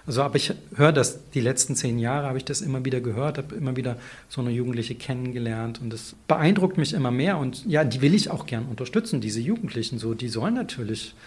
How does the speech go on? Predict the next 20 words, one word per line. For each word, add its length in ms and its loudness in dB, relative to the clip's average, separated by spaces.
ja, 220 6
dort 320 0
bleiben, 340 4
weil 120 4
die 100 -2
da 120 -2
auch 120 -8
gebraucht 460 2
werden, 180 0
weil 80 0
deren 260 -2
Ideen 320 0
gebraucht 560 -6
werden. 440 -8
Genau, 240 4
und 380 -6
da 80 -6
versuche 340 -8
ich 140 -10
auch 200 -10